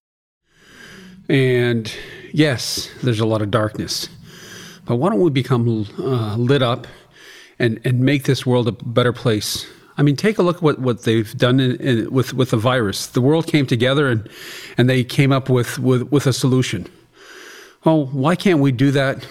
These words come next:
with bullying? Why can't we do that in teaching people with disabilities, uh, to be accepted?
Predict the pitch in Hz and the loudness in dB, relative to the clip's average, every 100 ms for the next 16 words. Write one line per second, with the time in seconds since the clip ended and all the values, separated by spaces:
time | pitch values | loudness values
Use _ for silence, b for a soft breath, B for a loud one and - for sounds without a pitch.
0 | - 127 110 131 127 95 90 101 101 110 | -2 -2 2 2 2 0 -2 -2 -2 0
1 | - - 123 123 117 139 135 135 131 - | 0 0 0 -2 0 2 2 -2 -4 -2
2 | 139 123 135 - 143 131 127 B B B | -2 0 -2 2 2 2 -2 B B B
3 | B 151 151 135 131 143 131 127 147 160 | B 2 2 0 2 0 0 2 2 2
4 | 135 107 110 - - B B B B B | 2 0 -2 -4 -8 B B B B B
5 | 127 123 127 147 131 135 127 - 185 - | 0 2 2 2 2 0 0 -2 -2 0
6 | 92 71 | -2 -4